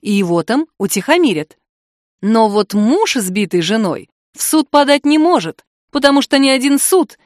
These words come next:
не посочувствует мужчине, который настолько слаб, что не способен справиться с собственной женой.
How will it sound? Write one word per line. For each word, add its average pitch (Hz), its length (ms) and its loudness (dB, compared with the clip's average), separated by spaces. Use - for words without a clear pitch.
не 254 160 2
посочувствует 233 800 -2
мужчине, 190 600 0
который 320 360 0
настолько 240 460 0
слаб, 233 340 0
что - 180 -6
не 220 40 -2
способен 202 520 -4
справиться 190 580 -4
с - 60 -4
собственной 247 480 -2
женой. 320 440 -2